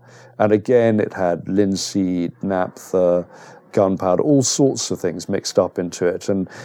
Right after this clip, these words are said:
so not only did you have an eleven foot pole, you then had something that could spurt a flame out up to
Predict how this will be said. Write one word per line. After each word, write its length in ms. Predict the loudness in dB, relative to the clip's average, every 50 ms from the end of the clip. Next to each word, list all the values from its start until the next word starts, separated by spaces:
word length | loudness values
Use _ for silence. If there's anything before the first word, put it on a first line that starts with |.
| -16 -12
so 280 | -6 -2 0 2 2 2
not 220 | 2 2 0 2
only 320 | 2 2 2 2 2 2 0
did 280 | -2 -4 0 0 2
you 100 | 2 2
have 180 | 2 2 0 0
an 100 | 0 0
eleven 420 | 0 2 2 0 0 -2 -6 -6
foot 300 | -6 -4 -4 -6 -6 -6
pole, 340 | -4 0 0 2 2 2 0
you 120 | -2 -2
then 260 | 0 0 0 0 0 0
had 340 | 0 0 2 2 0 0 -4 -18 -20 -20 -14 -8
something 600 | -4 -2 -2 0 2 2 2 2 2 0 -2 0
that 200 | 0 -2 -2 -2
could 240 | -2 -2 -2 0 0
spurt 400 | -4 -4 -2 0 0 0 0 0
a 60 | -4
flame 400 | -8 -4 0 0 0 2 0 0
out 340 | 0 0 0 -2 -4 -6 -10 -20 -20 -20 -20 -20 -14 -6 -2
up 180 | -2 -2 -2 -2
to 340 | 0 2 2 2 2 0